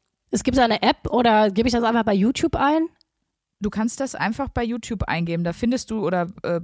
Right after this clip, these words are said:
Speaker 2: auch bei Google, da findest du dann schon, schon viele Sachen, da sind viele Videos.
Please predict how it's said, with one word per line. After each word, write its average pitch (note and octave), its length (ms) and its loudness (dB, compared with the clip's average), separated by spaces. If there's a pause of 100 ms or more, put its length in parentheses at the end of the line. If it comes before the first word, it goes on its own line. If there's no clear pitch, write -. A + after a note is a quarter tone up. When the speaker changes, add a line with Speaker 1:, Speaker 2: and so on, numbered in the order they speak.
(100)
Speaker 2:
auch F3+ 100 -6
bei F3 160 -4
Google, G3+ 300 -4
da E3 80 -2
findest A3+ 340 -4
du E3+ 60 -6
dann D3+ 160 -4
schon, D#3+ 380 -4
schon D#3+ 260 -4
viele E3 320 -6
Sachen, D#3+ 300 -2
da E3 100 -2
sind G3+ 180 0
viele F#3 360 -4
Videos. D3 560 -4